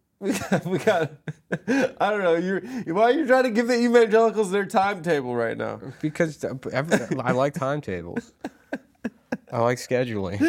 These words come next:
Speaker 1: <laughs> I don't know. I don't know. I mean, hopefully there's no
Speaker 2: Well, let's say
Speaker 1: wars.
Speaker 2: they, they ethnically cleanse the entire, let's say they, they achieve, like,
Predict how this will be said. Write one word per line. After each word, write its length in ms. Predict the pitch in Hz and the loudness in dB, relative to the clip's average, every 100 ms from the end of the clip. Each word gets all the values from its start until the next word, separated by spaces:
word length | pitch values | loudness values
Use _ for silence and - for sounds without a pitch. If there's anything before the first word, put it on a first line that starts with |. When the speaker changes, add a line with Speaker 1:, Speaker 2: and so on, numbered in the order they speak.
| 339 302 247 - | 0 0 -2 0
Speaker 1:
<laughs> 40 | |
I 160 | 185 202 | 0 2
don't 200 | 208 196 | 0 0
know. 360 | 190 170 127 | 0 0 2
I 200 | 113 151 | 2 2
don't 200 | 170 175 | 2 2
know. 420 | 170 170 139 104 - _ _ _ _ - | 4 4 2 -4 -10 _ _ _ _ -6
I 140 | 127 139 | -2 0
mean, 160 | 143 | 2
hopefully 400 | 160 147 156 147 | 0 0 0 0
there's 280 | 143 143 127 | 0 -2 -2
no 440 | 156 170 156 127 | 2 4 4 2
Speaker 2:
Well, 140 | 185 190 | 2 4
let's 180 | 208 214 | 4 2
say 180 | 185 | 2
Speaker 1:
wars. 20 | 156 | 2
Speaker 2:
they, 160 | 156 147 147 139 | 0 2 0 0
they 140 | 104 | 0
ethnically 540 | 147 165 185 175 160 131 | 0 0 -2 0 0 0
cleanse 480 | - 120 113 101 | -2 -2 -2 -4
the 120 | 110 107 | -6 -6
entire, 600 | 98 110 101 98 92 92 | -6 -6 -4 -4 -6 0
let's 220 | 185 - | 0 4
say 160 | 240 | 2
they, 180 | 147 131 | 2 -2
they 300 | 110 123 120 | -2 -2 0
achieve, 720 | 113 - 127 120 107 98 - _ _ | -2 -4 -4 -4 -4 -8 -18 _ _
like, 440 | 110 107 101 - | -6 -4 -6 -8